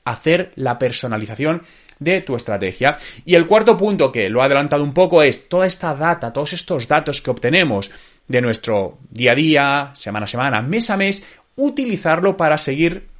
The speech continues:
replanteando la estrategia de contenidos que vamos a crear. Por lo tanto, haciendo un poco un resumen,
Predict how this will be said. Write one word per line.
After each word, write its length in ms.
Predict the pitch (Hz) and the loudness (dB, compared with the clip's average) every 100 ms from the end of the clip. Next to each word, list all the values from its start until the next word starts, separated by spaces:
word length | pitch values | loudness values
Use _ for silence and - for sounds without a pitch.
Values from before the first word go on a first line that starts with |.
| - - - - - | -18 -18 -18 -18 -16
replanteando 680 | 104 127 110 113 107 123 143 | -6 -4 -2 -4 -4 -4 -4
la 80 | 135 | -4
estrategia 520 | 131 107 104 131 139 | -4 -6 -6 -4 -4
de 100 | 123 | -4
contenidos 640 | 117 107 104 120 127 135 - - - | -6 -6 -6 -4 -4 -6 -10 -16 -12
que 120 | - 104 | -6 -2
vamos 480 | 110 113 113 - - - - | -2 -2 -6 -10 -18 -14 -12
a 100 | - | -8
crear. 320 | 92 - - - - - - | -8 -10 -12 -14 -16 -18 -2
Por 140 | 214 | 2
lo 100 | 214 | 2
tanto, 280 | 214 156 127 | 2 0 0
haciendo 280 | - 240 262 | -2 -2 -2
un 120 | 233 | -2
poco 560 | 196 190 185 190 - - | 0 0 2 2 0 -10
un 160 | 185 165 | -4 0
resumen, 560 | 139 - 101 90 92 | 0 0 -4 -6 -8